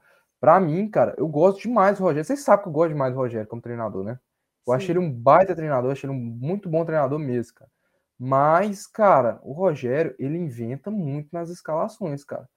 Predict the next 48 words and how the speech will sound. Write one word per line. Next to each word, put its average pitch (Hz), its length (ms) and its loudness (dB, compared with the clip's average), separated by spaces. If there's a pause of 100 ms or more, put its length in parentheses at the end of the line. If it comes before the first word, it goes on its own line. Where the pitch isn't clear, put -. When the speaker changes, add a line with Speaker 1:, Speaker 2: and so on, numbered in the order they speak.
(580)
Speaker 1:
Ele 120 140 -2
inventa 127 500 -4
muito, 139 340 -2
inventa 135 480 -4
uns 165 160 -6
trem 135 300 -2
assim, 156 520 -6
Speaker 2:
Mano, 156 160 0
Speaker 1:
toda 214 80 2
Speaker 2:
e - 40 4
Speaker 1:
hora 165 200 4
trocando 160 360 -2
escalação. 147 680 4 (220)
E 139 80 2
aí, 175 280 6
o 185 60 8
que 190 100 4
eu 190 40 10
ia 190 60 6
falar 190 240 10
era 214 100 8
isso, 220 240 0
cara. - 180 -2 (220)
Pra 196 220 8
mim, 185 240 2
a 202 40 0
escalação 160 520 2
do 226 80 -4
São 196 260 -6
Paulo 175 540 2 (260)
é 135 120 2
a 151 40 2
es-, 165 140 -6
que - 100 -4
era 156 100 0
a 190 40 0
escalação 190 580 2
que 175 120 -10
enfrentou 196 420 -4
o 147 40 -4
Goiás, 185 480 2
cara. - 260 -6 (380)
A 123 120 -8
escalação 139 400 -2
que - 40 -16
enfrentou 139 220 -4
o 135 40 -4
Goiás. 190 440 2